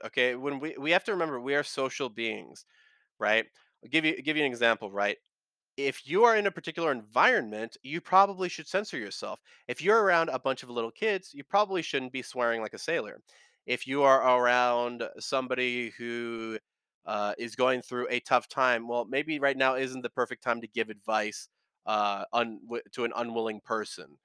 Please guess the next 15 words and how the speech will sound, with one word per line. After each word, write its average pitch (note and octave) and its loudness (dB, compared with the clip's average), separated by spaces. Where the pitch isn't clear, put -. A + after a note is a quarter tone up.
right? B2 8
So, F#3+ 2
there G3 6
is G#3 4
something F#3+ 2
about A#2+ 4
censoring A#2+ -2
yourself G#2+ -4
or G#2 -6
filtering A#2 -2
out, G#2+ -2
may, D#3 4
maybe F3 2
s-, - -8
maybe, C#3+ -2